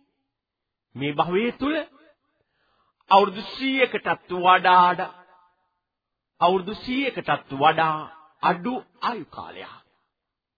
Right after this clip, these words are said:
අපි ජීවිත ගත කරන්නේ බොහොම කෙටි කාලයක්. අල්පායුෂ්කයි අපේ ජීවිතය. ඒ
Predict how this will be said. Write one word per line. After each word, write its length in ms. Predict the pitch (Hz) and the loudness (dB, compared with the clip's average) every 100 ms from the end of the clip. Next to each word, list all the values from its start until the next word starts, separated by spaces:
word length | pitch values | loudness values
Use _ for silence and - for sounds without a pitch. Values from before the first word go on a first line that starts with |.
| _ _ _ _ _ - | _ _ _ _ _ -10
අපි 300 | 127 135 202 | -6 -6 -6
ජීවිත 460 | 165 120 143 156 - 240 220 - _ | -10 -6 -6 -6 -4 -4 -4 -8 _
ගත 220 | 123 131 160 | -12 -10 -8
කරන්නේ 600 | 170 180 214 247 220 185 _ _ _ _ _ | -2 -2 -2 -4 -6 -8 _ _ _ _ _
බොහොම 240 | 156 175 202 | -12 -10 -10
කෙටි 260 | 233 - | -10 -12
කාලයක්. 520 | - - 104 98 90 _ _ | -14 -8 -8 -8 -16 _ _
අල්පායුෂ්කයි 880 | - 175 220 - 131 117 - 110 101 | -4 -4 -4 -2 -4 -4 -14 -18 -16
අපේ 260 | 98 - 101 | -16 -18 -20
ජීවිතය. 440 | 101 90 80 _ - - _ _ _ _ _ _ _ _ _ _ _ _ _ _ _ 240 | -20 -20 -20 _ -20 -20 _ _ _ _ _ _ _ _ _ _ _ _ _ _ _ 0
ඒ 140 | 254 | 2